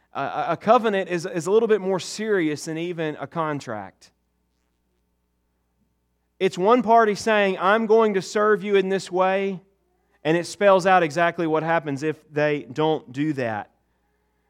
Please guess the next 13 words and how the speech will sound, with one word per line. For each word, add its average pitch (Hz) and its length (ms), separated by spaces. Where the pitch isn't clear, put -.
In 185 140
the 185 80
Bible, 185 440
we 180 120
see 190 280
lots 185 280
of 175 100
covenants. 160 400
We 165 100
see 170 200
covenants 180 420
between 165 360
people. 214 540